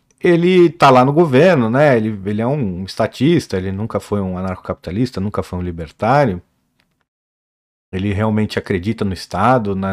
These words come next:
na necessidade do Estado, e ele tá lá, mas ele é um, mas ele é um liberal, ele é um, uma pessoa que quer um Estado menor do que o, o que tem hoje. Eu não sei exatamente, eh, qual,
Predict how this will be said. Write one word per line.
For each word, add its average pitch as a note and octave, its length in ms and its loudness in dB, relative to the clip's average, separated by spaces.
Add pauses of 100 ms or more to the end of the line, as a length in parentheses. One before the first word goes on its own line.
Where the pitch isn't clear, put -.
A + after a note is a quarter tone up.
(140)
na F#2 180 -6
necessidade F#2 920 -4
do E2 100 -14
Estado, G2+ 640 -2 (800)
e G2 680 -6 (340)
ele F3 280 0 (220)
tá F3+ 140 4
lá, E3 320 6
mas C3 220 2
ele F3 120 4
é F3 60 4
um, E3 140 2
mas D#3 200 2
ele F3+ 120 4
é E3 40 4
um E3 80 4
liberal, B2+ 460 2
ele G#2 100 -4
é B2 40 0
um, B2+ 100 0
uma A2 340 -4
pessoa A2 320 -6
que - 140 -12
quer - 160 0
um A#2+ 80 2
Estado G#2+ 300 -2
menor A2+ 340 0
do G2+ 100 -6
que - 120 -8
o, F#2 60 -12 (220)
o F#2+ 80 -10
que - 120 -14
tem G#2 200 -2
hoje. B2+ 300 4
Eu A2+ 60 -2
não G#2 100 -4
sei - 160 -6
exatamente, G#2 800 -4 (460)
eh, G#2+ 300 -6 (520)
qual, A2+ 500 4